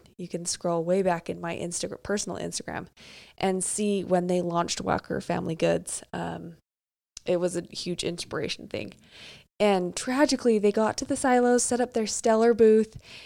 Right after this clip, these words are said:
and then had to take it all back down because of the cancellation due to covid nineteen. So that's kind of the last <laughs> that I, um, heard from them. But they're,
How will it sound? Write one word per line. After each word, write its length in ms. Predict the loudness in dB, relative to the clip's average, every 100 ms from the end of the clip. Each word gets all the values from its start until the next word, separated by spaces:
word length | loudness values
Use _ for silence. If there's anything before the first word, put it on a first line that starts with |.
| -20 _
and 180 | -4 0
then 140 | 0 -2
had 220 | -6 -8
to 60 | -8
take 360 | -4 -4 -4
it 60 | -4
all 140 | -4
back 240 | -4 -4 -2
down 260 | -2 -2
because 460 | -4 -6 -4 -4 -4
of 220 | -6 -4
the 100 | -6
cancellation 680 | -6 -6 -6 -4 -2 -4 -4
due 140 | -6
to 80 | -6
covid 360 | -4 -4 -2 -4
nineteen. 460 | -6 -10 -12 -12 -6
So 160 | -2
that's 440 | 2 2 2 -4 -18 -18 -16 -18 -6
kind 180 | -2 0
of 40 |
the 80 | 0
last 360 | 0 0 -2 -4
<laughs> 20 |
that 160 | -4 0
I, 260 | 0 0 -8 _ _ _ _ _ _ _ -12 -2
um, 220 | 0 0
heard 340 | -2 0 0
from 200 | 0 -4
them. 300 | -2 -2 -4
But 300 | -4 -4 -4
they're, 260 | -4 -2